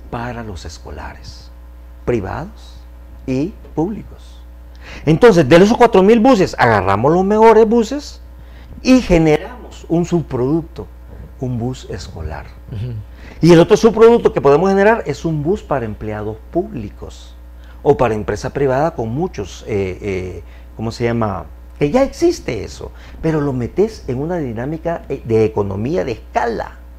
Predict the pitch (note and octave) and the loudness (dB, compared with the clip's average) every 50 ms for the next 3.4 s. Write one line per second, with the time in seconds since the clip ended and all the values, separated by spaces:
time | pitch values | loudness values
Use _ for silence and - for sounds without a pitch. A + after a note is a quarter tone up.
0 | - - - - - - - - - - - - - - - - - - - - | -20 -20 -20 -20 -20 -20 -20 -20 -20 -20 -20 -20 -20 -20 -20 -20 -20 -20 -12 -8
1 | - F3 - - G#3 F#3+ F3+ F3+ G#3 G3+ F#3 E3+ D3 B2+ A2+ F#3 G3+ G#3 G#3 E3+ | -8 -8 -6 -6 -6 -6 -6 -6 -6 -6 -6 -8 -10 -10 -10 -12 -12 -12 -12 -12
2 | - - - - - - A2 B2 B2+ B2 - - - - F#3+ G3 F#3 G3 G3 F3 | -14 -16 -16 -16 -14 -12 -12 -12 -12 -14 -18 -16 -12 -8 -8 -6 -4 -4 -4 -4
3 | F3+ F3 G3+ G#3 G3+ F#3 - | -4 -2 -2 -2 -2 -4 -6